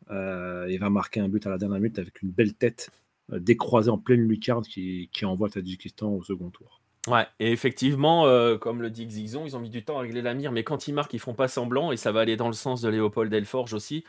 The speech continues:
Speaker 2: Euh, le deuxième but, euh, oui, oui, il aurait pu lui casser le tibia. Non, non, mais il y a, alors là, il y a aucune discussion, et là, pour le coup,
Speaker 1: Ah
Speaker 2: bah,
Speaker 1: oui,
Speaker 2: c'est
Speaker 1: oui.
Speaker 2: pareil. Après, dans
Speaker 1: Oui.
Speaker 2: l'absolu, on, même sur le hors-jeu de cet orteil, bah, je suis désolé, il y a pas de discussion. C'est comme ça,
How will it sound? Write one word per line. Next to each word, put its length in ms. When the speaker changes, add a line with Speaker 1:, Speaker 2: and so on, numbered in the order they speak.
Speaker 2:
Euh, 260
le 160
deuxième 380
but, 280
euh, 260
oui, 140
oui, 80
il 60
aurait 120
pu 80
lui 80
casser 240
le 60
tibia. 240
Non, 80
non, 80
mais 80
il 20
y 40
a, 120
alors 160
là, 60
il 80
y 20
a 40
aucune 260
discussion, 560
et 60
là, 100
pour 120
le 60
coup, 140
Speaker 1:
Ah 60
Speaker 2:
bah, 40
Speaker 1:
oui, 60
Speaker 2:
c'est 80
Speaker 1:
oui. 80
Speaker 2:
pareil. 260
Après, 220
dans 120
Speaker 1:
Oui. 20
Speaker 2:
l'absolu, 400
on, 120
même 240
sur 200
le 100
hors-jeu 420
de 100
cet 240
orteil, 460
bah, 120
je 60
suis 100
désolé, 280
il 60
y 20
a 40
pas 120
de 60
discussion. 540
C'est 120
comme 160
ça, 260